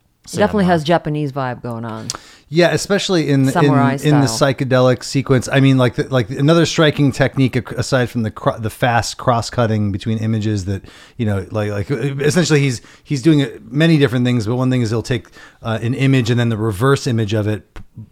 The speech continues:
Speaker 3: kind of, um, put them, butt them up together and then cross-cut in between them, and so it creates this almost palindrome t-, type of image. Um, like,
Speaker 1: Google
Speaker 3: like,
Speaker 1: the word.
Speaker 3: like, I, I, I would compare it to, like, a Rorschach test, like, like an ink blot test, you know, like, like,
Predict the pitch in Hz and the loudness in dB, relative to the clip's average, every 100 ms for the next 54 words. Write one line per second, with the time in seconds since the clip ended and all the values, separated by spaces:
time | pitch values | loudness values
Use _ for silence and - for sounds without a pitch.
0 | - 127 104 - - - - 110 104 98 | -6 -4 -4 -8 -20 -20 -6 -2 -2 -2
1 | 107 _ - 139 - 117 107 107 139 139 | -6 _ -2 -2 0 -2 -4 -2 -2 0
2 | 127 120 117 104 120 117 117 110 107 - | -2 -2 -4 -2 0 0 0 -2 -2 -6
3 | - - - 135 135 - 123 117 110 - | -12 -6 0 2 0 0 2 2 -2 -2
4 | 147 151 127 117 110 - - - 120 - | 0 2 4 2 -2 -6 -16 -6 -4 0
5 | 127 110 - 143 139 - 120 131 117 - | 0 -2 -2 0 0 -2 -2 0 -2 -4
6 | - 127 135 139 127 139 139 139 131 - | -2 0 2 2 2 4 4 2 -2 -4
7 | 135 131 123 123 135 143 143 135 - - | -2 -2 -4 -2 0 0 0 -4 -12 -20
8 | - - 120 113 110 113 131 131 156 156 | -18 -6 -2 0 0 0 0 2 2 2
9 | 156 156 143 127 131 131 - 143 117 139 | 0 -4 -6 -4 0 0 0 -2 0 -2
10 | - 147 139 165 165 175 160 165 147 147 | 0 0 4 4 2 2 2 2 2 0
11 | 123 120 143 - 139 123 - 123 107 113 | 0 2 4 4 2 0 0 -2 -2 -4
12 | 113 107 117 127 127 135 135 131 - 147 | -4 -4 -4 -4 -4 0 2 2 -2 -4
13 | 143 135 - 147 143 143 113 113 107 | -4 -4 -4 -2 0 0 -2 -4 -10